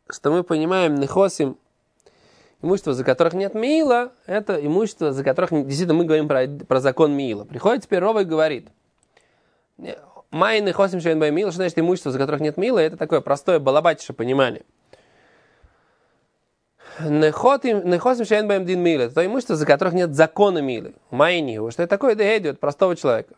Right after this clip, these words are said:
Говорит, "У меня вылез не идет, почему не написали бы просто имущество простого человека?" Каше, тяжело. Поэтому мы как бы, типа, тоже остаемся с вариантом, что нехосим,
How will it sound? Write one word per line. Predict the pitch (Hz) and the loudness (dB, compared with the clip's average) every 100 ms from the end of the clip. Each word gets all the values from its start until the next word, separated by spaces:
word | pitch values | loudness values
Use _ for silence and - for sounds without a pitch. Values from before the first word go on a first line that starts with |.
| _ _ _ _ - | _ _ _ _ -10
Говорит, | 113 123 | -6 -2
"У | |
меня | 113 | 0
вылез | 120 160 160 | 0 0 2
не | 127 117 | 2 2
идет, | 127 147 | -2 -6
почему | - 131 | -4 -2
не | 135 | 0
написали | 127 135 | 0 -2
бы | 117 | 0
просто | 127 123 123 | 0 0 -2
имущество | 139 139 113 | -4 -4 -6
простого | 117 - 123 | -4 -2 -2
человека?" | - - - - | -2 -8 -8 -12
Каше, | - 185 180 - - _ _ _ _ | -2 -2 -2 -8 -12 _ _ _ _
тяжело. | 156 147 - _ _ _ _ _ _ _ _ _ _ _ _ _ - | -6 -6 -6 _ _ _ _ _ _ _ _ _ _ _ _ _ -10
Поэтому | 117 110 | -8 -6
мы | 113 | 0
как | 123 | -2
бы, | 120 117 | -2 -8
типа, | - - 117 | -8 -10 -6
тоже | - 117 | -2 -2
остаемся | 107 - 139 131 | 0 2 2 0
с | 120 | -4
вариантом, | 123 151 247 233 185 _ _ _ _ _ _ _ | 0 2 0 -2 -8 _ _ _ _ _ _ _
что | - - 160 185 170 _ _ _ _ _ _ _ _ _ _ _ _ _ - | -12 2 4 4 0 _ _ _ _ _ _ _ _ _ _ _ _ _ -10
нехосим, | 131 123 165 170 - 113 | -8 -2 0 0 -2 -6